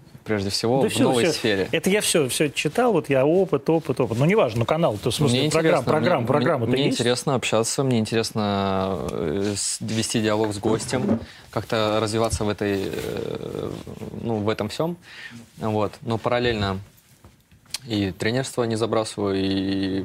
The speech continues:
Speaker 1: параллельно и в шоу выступаю. В основном, коро-, ну, в основном как бы шоу.
Speaker 2: Понятно. Ну, короче, веди со мной тогда диалог. А,
Speaker 1: <laughs>
Speaker 2: Что произошло реально сейчас на Олимпиаде?
Speaker 1: В
Speaker 2: Вот
Speaker 1: каком
Speaker 2: со
Speaker 1: плане?
Speaker 2: всей,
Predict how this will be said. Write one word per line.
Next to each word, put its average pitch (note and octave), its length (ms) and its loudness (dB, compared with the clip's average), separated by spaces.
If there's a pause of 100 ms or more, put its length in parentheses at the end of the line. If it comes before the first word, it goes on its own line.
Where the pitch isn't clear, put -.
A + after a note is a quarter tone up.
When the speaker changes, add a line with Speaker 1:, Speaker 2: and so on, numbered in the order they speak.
Speaker 1:
параллельно G2 840 -2
и F#2 120 -6
в - 80 -10
шоу A#2 220 0
выступаю. A2+ 500 0
В F#2+ 80 -6
основном, A#2 480 -2
коро-, G#2 360 -2
ну, A2 180 -2
в G2+ 40 -2
основном C3 280 -2
как G#2+ 140 -2
бы G#2+ 80 -2
шоу. G2 200 -2
Speaker 2:
Понятно. D3+ 360 -2 (480)
Ну, E3 120 2
короче, F#3+ 300 2
веди F3+ 160 2
со E3+ 160 0
мной E3 160 0
тогда C3+ 240 0
диалог. B2 380 -2 (280)
А, C3+ 560 4 (240)
Speaker 1:
<laughs> - 180 -18 (320)
Speaker 2:
Что - 260 2
произошло F3 580 2
реально D#3 720 2
сейчас E3 440 -2
на C3+ 80 -2
Олимпиаде? B2 460 -4 (1200)
Speaker 1:
В C3 60 -2
Speaker 2:
Вот D3 40 4
Speaker 1:
каком F3+ 140 2
Speaker 2:
со D3+ 60 2
Speaker 1:
плане? A#2 100 0
Speaker 2:
всей, F3+ 240 0